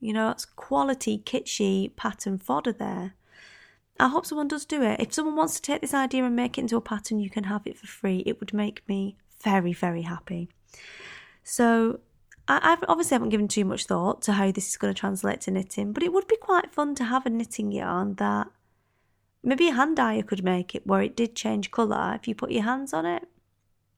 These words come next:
That'd be quite cool. Although, by the end of knitting it, you might have worn the dye off.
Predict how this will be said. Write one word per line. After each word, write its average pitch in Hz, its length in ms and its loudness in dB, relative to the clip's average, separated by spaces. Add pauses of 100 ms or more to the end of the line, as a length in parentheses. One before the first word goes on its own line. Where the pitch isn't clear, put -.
That'd - 120 -6
be 226 60 -4
quite 214 320 0
cool. 214 380 2 (100)
Although, 247 440 6 (680)
by 254 140 6
the 254 100 0
end 269 180 -2
of 247 100 -6
knitting 233 300 0
it, - 160 0
you 208 80 0
might 220 180 2
have 214 100 -2
worn 226 240 2
the 226 60 -2
dye 247 340 0
off. 320 380 -6